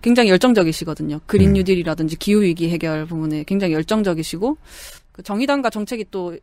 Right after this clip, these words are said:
Speaker 1: 일부
Speaker 2: 많이
Speaker 1: 접하는데
Speaker 2: 겹치죠.
Speaker 1: 많이 겹치는 부분들이 있어서.
Speaker 2: 네. 나이 차이 가장 적게 나는
Speaker 1: 네,
Speaker 2: 분이실
Speaker 1: 그리고 또
Speaker 2: 거예요.
Speaker 1: 젊으신 분이어가지고
Speaker 2: 네.
Speaker 1: 많은 이야기도 <clears throat> 나누고 또 평소 활동을 좀 많이 지지를 해주세요.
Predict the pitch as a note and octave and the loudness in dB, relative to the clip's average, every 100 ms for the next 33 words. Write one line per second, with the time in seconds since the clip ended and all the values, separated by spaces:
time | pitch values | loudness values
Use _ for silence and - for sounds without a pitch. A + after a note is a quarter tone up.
0 | _ A#3 A3 A3 G#3 G3 C#3+ E3 D3 - | _ -12 -8 -4 -2 0 4 4 4 0
1 | C4 A#3 - E3 D#3+ - - - - - | -2 -2 -4 -6 -12 -20 -20 -20 -12 0
2 | F3+ A3 A3 - B3 G#3+ G#3 G3 E3 F#3+ | 2 4 2 2 2 2 2 0 0 -2
3 | - E3 D#3 D#3+ D#3 C3+ F#2+ D#2 - - | -2 -2 -2 -4 0 4 4 4 -4 -16
4 | - - - _ - D3 F#3 G3+ F3+ F3+ | -20 -20 -20 _ 2 4 6 6 6 4
5 | - - F3 E3+ D3 A#2+ A#2 - G#2+ - | 2 4 4 6 4 0 0 -2 -4 -2
6 | F#2+ G#3+ D4 E4 B3+ G#3 F3+ E3 F3+ E3 | -2 0 0 0 -2 -4 -4 -4 -4 -4
7 | - G#3+ - - - - - - _ - | -8 -10 -12 -20 -20 -20 -20 -20 _ -12
8 | E3+ F#3 G3 G3 F#3+ F3+ F#3+ G#3 - - | -8 -6 -6 -6 -6 -4 -2 0 0 0
9 | D3+ F3 G#3 C#4+ D#4+ - - _ - - | -2 -6 -4 -4 -6 -14 -20 _ -12 -4
10 | C4 C4 C4 D#4 E4 D4+ B3+ G#3+ F#3+ D3+ | -2 0 2 2 2 2 2 0 -2 -2
11 | F#3 A3 G#3 G#3+ F#3 G#3+ G3 D#3+ D#3+ | -4 -4 -2 -2 -2 -4 -8 -12 -12